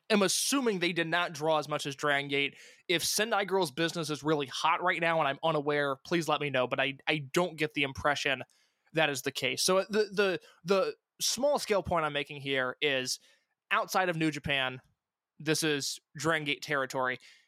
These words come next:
If we wanna zoom out even further, go pre-covid, and look at what Dragon Gate did in this building, Gate of Origin twenty eighteen, which was Yoshino versus Yoshida, and then opened the Dream Gate match main event. That was a,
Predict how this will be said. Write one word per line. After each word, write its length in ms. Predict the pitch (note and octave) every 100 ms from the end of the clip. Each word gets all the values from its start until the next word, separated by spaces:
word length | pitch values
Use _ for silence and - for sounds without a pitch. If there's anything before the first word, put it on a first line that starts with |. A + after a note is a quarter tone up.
| _
If 140 | E3+
we 60 | F#3
wanna 260 | G3 A#3 G#3
zoom 200 | F#3 G3+
out 140 | F#3
even 160 | E3+ D#3
further, 420 | - F3+ F3+ E3+
go 200 | D#3 D3+
pre-covid, 960 | - - G3 G3 - D#3+ D#3 D3 C#3 C3 - _ _
and 120 | D#3+
look 120 | E3+ E3
at 40 |
what 140 | D#3+
Dragon 280 | D3 E3 F3
Gate 200 | E3 D#3+
did 220 | D#3 D#3 D3
in 140 | E3 E3+
this 160 | D3+
building, 280 | - D#3 D3
Gate 180 | D3+ D3+
of 120 | C#3+
Origin 380 | E3+ E3 D3+ C#3
twenty 340 | - D3+ C#3 -
eighteen, 520 | E3+ - - D3 C#3+
which 140 | C#3+ C#3+
was 220 | D3 C3
Yoshino 580 | C#3+ C#3 - F3 E3 D#3
versus 460 | C#3+ D3 D3 C3
Yoshida, 720 | C3+ C3 - - A#3 D#3 C3
and 60 | C3+ - _ _ _
then 140 | - D3
opened 200 | D3+ D#3
the 60 |
Dream 300 | D3 D3 D3+
Gate 180 | D3 C#3+
match 340 | C#3 C3 B2+ -
main 140 | C3
event. 300 | B2+ D#3+ D#3 - _ _ _ -
That 260 | D#3+ G3+
was 180 | F#3 E3
a, 240 | D3+ C#3+